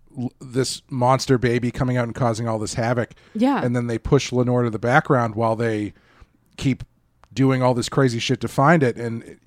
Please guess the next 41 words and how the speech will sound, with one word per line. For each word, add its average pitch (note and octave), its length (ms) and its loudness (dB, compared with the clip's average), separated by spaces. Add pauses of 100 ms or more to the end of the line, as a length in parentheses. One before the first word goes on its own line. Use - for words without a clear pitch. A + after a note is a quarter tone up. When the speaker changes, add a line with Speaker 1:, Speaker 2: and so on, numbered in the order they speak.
(120)
Speaker 1:
if B2+ 220 -10
you B2+ 60 2
were B2+ 100 2
like, B2+ 220 0
"Well, D3 120 4
how E3+ 180 2
come E3 260 0
they D#3 120 2
pushed - 320 -4
Lenore C#3+ 260 0
to C#3 60 2
the C3+ 60 2
background?" B2+ 520 0
It's F2 120 -14
like, G#2 120 -10
"Well, G2+ 120 -4
Speaker 2:
Yeah. A#2+ 180 -2
Speaker 1:
yeah, E2+ 140 -10
it's F2+ 120 -16
pretty A2 200 -6
fucked - 240 -4
up, D3+ 200 0
isn't G2 160 -8
it?" F3 120 -6 (240)
Speaker 2:
Yeah. D#4 120 6
Speaker 1:
Like, C#4+ 120 4
they D3 200 2
<laughs> - 1300 -2
you've B2+ 140 -4
got D3+ 120 6
all E3 140 8
these F#3+ 180 6
Speaker 2:
Yeah. F#3+ 80 8
Speaker 1:
other, F#3+ 200 4 (200)
there's C#3+ 180 0
all D#3 200 6
these, E3+ 300 4
uh, D3 300 6
all C#3 120 2
these D3 220 0
men D3+ 400 4